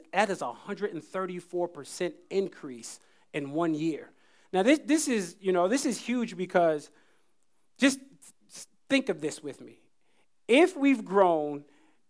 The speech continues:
eh, since January of last year, a hundred thirty-four percent, if we grow another year at a hundred thirty-four percent, that's almost five hundred people. Can, can you agree that we cannot fit five hundred people in this room?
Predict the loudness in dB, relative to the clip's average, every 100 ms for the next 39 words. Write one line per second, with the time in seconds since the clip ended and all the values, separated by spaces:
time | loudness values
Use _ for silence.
0 | _ _ _ 2 4 4 2 0 2 4
1 | 4 4 4 4 2 2 0 -4 -6 -4
2 | -6 -2 -2 0 -2 -4 -6 -8 -8 -14
3 | -10 -12 -12 _ _ _ 4 4 4 2
4 | 6 6 6 4 0 2 4 2 0 -2
5 | -2 -2 -4 -4 -4 -6 -6 -8 -8 -10
6 | -10 -10 -10 -10 -4 -4 -2 -4 -4 0
7 | 2 2 0 -8 -8 -8 -8 -12 -6 -6
8 | -2 -2 2 2 2 2 2 0 -4 0
9 | 2 0 -2 2 2 2 4 4 4 -4
10 | -2 -4 0 2 2 0 0 0 0